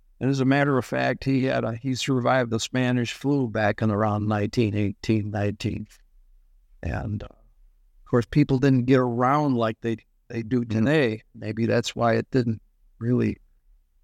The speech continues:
Speaker 1: uh, kill as many people as, as late last flu epidemic. But, uh,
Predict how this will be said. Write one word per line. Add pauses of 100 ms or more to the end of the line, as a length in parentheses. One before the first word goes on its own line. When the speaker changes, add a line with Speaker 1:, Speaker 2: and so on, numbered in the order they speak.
(240)
Speaker 1:
uh, (540)
kill
as
many
people
as, (160)
as
late
last
flu
epidemic. (460)
But, (1200)
uh,